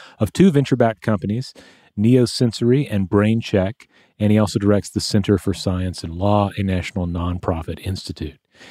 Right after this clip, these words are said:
He's best known for his work on sensory substitution, time perception, brain plasticity, synesthesia, and neurolaw. He is the writer and presenter of the international P B S series The Brain with David Eagleman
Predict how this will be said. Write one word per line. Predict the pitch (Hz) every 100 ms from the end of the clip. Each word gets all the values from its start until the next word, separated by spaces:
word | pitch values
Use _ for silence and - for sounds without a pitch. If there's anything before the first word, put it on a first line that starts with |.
| - _
He's | - 95 92 -
best | 107 -
known | 110 101
for | 98
his | 95 90
work | 95 98 95
on | 95 90 90 90
sensory | 82 - 113 - 101
substitution, | - 104 101 - 127 - 123 117
time | - - 110 117
perception, | 113 - 117 107 - 117 107 - -
brain | 117 120 123
plasticity, | - 117 107 - 117 - 110 110 - - -
synesthesia, | - 139 - 135 123 120 123 120 - _ -
and | 113 104
neurolaw. | 101 104 101 92 80 - - - _
He | - 101
is | 98
the | 98 95
writer | 101 104 101
and | 95
presenter | 95 92 107 104 101
of | 98 92
the | - 95 101
international | 110 110 104 - 95
P | 110
B | 101 104
S | 98
series | - 107 101 90
The | 87
Brain | 101 107 107
with | 98
David | 107 101
Eagleman | 104 107 123 135